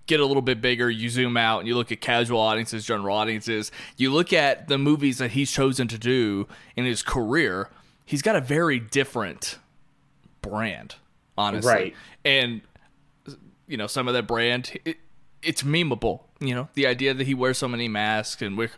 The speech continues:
Speaker 1: we're kind of also just unsure who Tom Hardy is as an actor. A-, at least
Speaker 2: Well,
Speaker 1: I am anyway.
Speaker 2: it was really interesting, and, like, not to throw this too off topic, but it's connected to the overall point. I don't know if you saw the article that's, because Mad Max just turned five,
Speaker 1: Yeah.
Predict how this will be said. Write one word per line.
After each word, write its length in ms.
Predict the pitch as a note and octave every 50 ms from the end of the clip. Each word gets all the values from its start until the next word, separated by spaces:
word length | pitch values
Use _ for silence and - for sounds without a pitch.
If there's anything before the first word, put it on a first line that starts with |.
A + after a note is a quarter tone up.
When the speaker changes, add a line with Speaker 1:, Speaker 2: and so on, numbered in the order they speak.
| - - - - - -
Speaker 1:
we're 120 | D3 D#3
kind 180 | - A#3+ D4+ D#4
of 80 | G#3
also 200 | G#3 G3+ - F#3
just 180 | D3+ D#3 D3+ - -
unsure 500 | C#3+ C#3+ C3+ A#2+ - D3 D3 D3 C#3+ C3+
who 180 | A#2+ C3 B2
Tom 300 | A#2 - - C3 B2+ B2+ A#2
Hardy 340 | A#2+ B2 A#2+ A#2 G#2+ G2 G2+
is 200 | A2+ B2 A#2+ C3+
as 80 | C3+
an 100 | B2+ C#3
actor. 500 | C3+ C3 C3+ C3+ - D#3+ D3+ C#3+ C#3+ D3+ - - - - _ _ -
A-, 200 | - B2+ - -
at 80 | C3+ C3
least 160 | B2 B2+ C#3+
Speaker 2:
Well, 80 | D#3 B2+
Speaker 1:
I 80 | B2 A#2
am 260 | A2 G#2 G#2+ G#2 G#2+
anyway. 360 | G#2 G2 F#2+ F#2 F2+ F#2+ G2+ - - - - - - - -
Speaker 2:
it 100 | - F3+
was 180 | F3+ F3+ D3+ D3
really 240 | F3 G3+ G#3 G3 D#3
interesting, 560 | D3+ D#3 - - D3 C3+ C3 - C3+ C3+ B2+
and, 140 | B2+ B2+ C3 C3+
like, 300 | C3+ C3 B2 B2+ - -
not 240 | B2 C3 C#3 C#3 -
to 160 | - B2 A#2 - _ _ - - -
throw 180 | - C#3 C3 C3
this 180 | A#2 A#2+ A2 -
too 140 | - - C3
off 140 | A#2+ A#2 A2+
topic, 280 | - C3 A#2+ A2 A2 G#2+
but 120 | C3 B2+
it's 240 | B2 A2 - - - - _
connected 420 | - - B2 C3 C3+ C3 - C3 A#2
to 80 | A#2 A#2
the 120 | A2+ A#2
overall 340 | A2+ A2+ G#2+ A2 G#2+ G2 F#2+
point. 340 | - - B2 A#2+ A#2 G#2+ -
I 100 | - B2+
don't 140 | C#3+ D#3+ -
know 100 | E3 D#3+
if 120 | D#3+ D#3+
you 80 | C#3+ C3+
saw 240 | B2 - D3+ C3 C3+
the 120 | A#2+ A#2+
article 540 | A2+ A#2+ B2 B2 B2 - - A#2+ A#2 A2+ A2
that's, 420 | G2+ F#2+ A#2 A#2 A2+ - - - - - C3
because 300 | B2+ A#2 B2+ C3+ B2 A#2
Mad 240 | B2+ B2+ B2 A#2
Max 240 | A#2+ A#2+ B2 A#2+ -
just 220 | - A#2 A2+ - -
turned 200 | - A2+ G#2 -
five, 360 | - A2 A2 A2+ A#2 A#2 A#2 - _ - - - -
Speaker 1:
Yeah. 180 | G2+ G2+ F2+